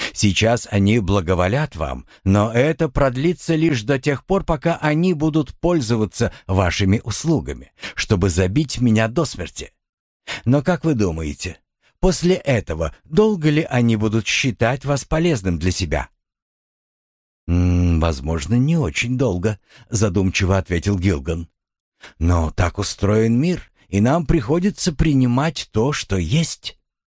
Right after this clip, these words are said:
«Совершенно верно», согласился Каупервуд, ничуть не обескураженный таким ответом.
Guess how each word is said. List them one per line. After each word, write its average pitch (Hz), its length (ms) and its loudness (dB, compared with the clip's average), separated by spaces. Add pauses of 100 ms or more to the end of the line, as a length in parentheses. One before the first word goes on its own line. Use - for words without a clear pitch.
(500)
«Совершенно 185 760 2
верно», 95 480 0 (120)
согласился 95 720 -2
Каупервуд, 69 800 -4 (180)
ничуть 117 460 2
не 135 100 2
обескураженный 107 840 0
таким 87 380 -2
ответом. - 480 -4